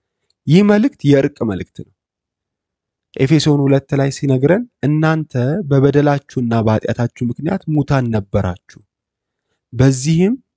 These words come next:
የዓለምን ክፉ መንገድ ተከትላችሁ በአየር ላይ ላሉት መንፈሳዊያን ኃይላት ገዢ ለሆነውና አሁንም ለእግዚአብሔር በማይታዘዙ ሰዎች ላይ ለሚሰራው መንፈስ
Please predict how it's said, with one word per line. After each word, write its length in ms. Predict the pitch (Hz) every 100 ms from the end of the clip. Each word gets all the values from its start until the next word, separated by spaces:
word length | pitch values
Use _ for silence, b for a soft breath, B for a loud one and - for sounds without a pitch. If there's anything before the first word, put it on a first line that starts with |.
| _ _ _ _ -
የዓለምን 520 | 127 - 151 170 175 165
ክፉ 280 | 156 151
መንገድ 340 | 143 131 123 127
ተከትላችሁ 760 | 127 127 - 127 127 131 - 285 - _
በአየር 360 | - 120 123 120
ላይ 180 | 113 113
ላሉት 320 | 113 110 117
መንፈሳዊያን 560 | 113 107 110 - 107 107
ኃይላት 500 | 110 110 117 - 233 - _ _ _ -
ገዢ 200 | 135 147 170
ለሆነውና 580 | 156 143 135 131 131 147 147
አሁንም 380 | - 131 143 147
ለእግዚአብሔር 640 | 139 131 123 139 135 127 123
በማይታዘዙ 880 | 127 127 127 123 _ - 117 113 117
ሰዎች 360 | - 120 110 110
ላይ 140 | 117 110
ለሚሰራው 600 | 110 113 113 117 117 107
መንፈስ 380 | 107 120 - -